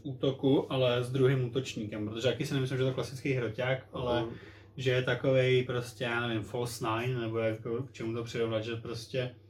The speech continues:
Speaker 1: kdyby byl na tom hrotu sám, že nebude to tak dobrý, jako když hrál s tím Julišem. Že to by zase znamenalo, že by Vrba musel opustit ten svůj systém a přejít třeba na hru s těma třema obráncema,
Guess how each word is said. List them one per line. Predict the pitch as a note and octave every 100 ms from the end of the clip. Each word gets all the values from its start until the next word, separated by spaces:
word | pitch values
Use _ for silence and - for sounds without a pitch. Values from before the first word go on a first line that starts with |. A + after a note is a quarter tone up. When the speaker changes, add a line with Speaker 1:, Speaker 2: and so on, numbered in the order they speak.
| - - - -
Speaker 1:
kdyby | C#3+ D3+
byl | F3+
na | F3
tom | F#3
hrotu | D#3+ D3 F#3+
sám, | - A#2 A#2+ B2
že | B2+
nebude | A#2+ C3+ C3 C3
to | -
tak | C3
dobrý, | B2+ A2+ A#2+
jako | A#2+ A#2
když | B2 A#2 C3
hrál | B2 A#2+
s | A#2
tím | B2+ B2
Julišem. | A2+ A#2 - G#2+ G#2 - - - - -
Že | B2+
to | B2+
by | C3
zase | C3
znamenalo, | C3+ B2+ B2+ B2+
že | B2
by | B2+
Vrba | B2 A#2+ A#2+
musel | B2 C3
opustit | A#2+ B2+ B2 B2+
ten | B2
svůj | A#2 B2+
systém | - A#2+ - G#2+ G#2 A#2+ C3 - - - - - -
a | B2
přejít | - A#2+ A#2+
třeba | C3+ A#2+
na | A#2+ A2+
hru | A#2
s | -
těma | A#2 A2+
třema | A#2 A#2
obráncema, | A2 G#2+ G#2+ G#2+ G#2+ - A2+ A2+ A#2 C3